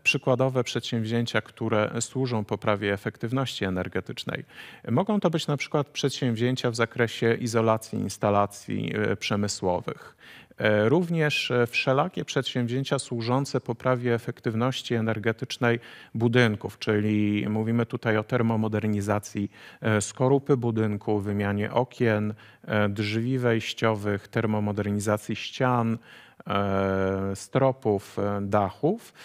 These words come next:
ale również, e, wchodzą w ten zakres, e, moder-, e, wymiany czy modernizację instalacji wewnątrz budynku,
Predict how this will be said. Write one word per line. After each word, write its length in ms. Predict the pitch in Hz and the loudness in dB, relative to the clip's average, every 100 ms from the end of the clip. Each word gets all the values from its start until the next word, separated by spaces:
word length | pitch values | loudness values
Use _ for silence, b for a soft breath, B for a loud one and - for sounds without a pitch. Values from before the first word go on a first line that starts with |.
| B B | B B
ale 320 | - 120 120 | 4 4 4
również, 640 | 143 196 131 120 143 - | 2 2 2 2 0 -2
e, 180 | 127 120 | 0 0
wchodzą 600 | - - 156 151 143 143 | 0 -2 -2 0 0 -2
w 140 | - - | -4 -2
ten 360 | 131 131 123 - | 0 2 0 -2
zakres, 800 | 113 131 139 135 131 127 - 131 | 0 0 0 0 0 -2 -6 -2
e, 20 | 117 117 113 113 110 113 113 | 0 2 2 0 0 0 0
moder-, 360 | 117 120 120 | 0 0 0
e, 200 | 113 113 110 - - - - - - | 0 -2 -2 -10 -14 -14 -12 -14 -12
wymiany 680 | 123 113 113 117 135 139 113 | -4 0 4 4 4 2 -2
czy 140 | 113 | -2
modernizację 920 | 110 110 110 110 110 120 127 - 131 | -2 0 0 0 0 2 0 0 -4
instalacji 680 | - 123 120 123 123 123 - | -2 -2 -2 0 0 0 -4
wewnątrz 600 | 110 123 143 110 92 92 | 2 2 2 0 -2 -4
budynku, 640 | 98 107 98 95 92 123 | -2 -2 0 -4 -4 -4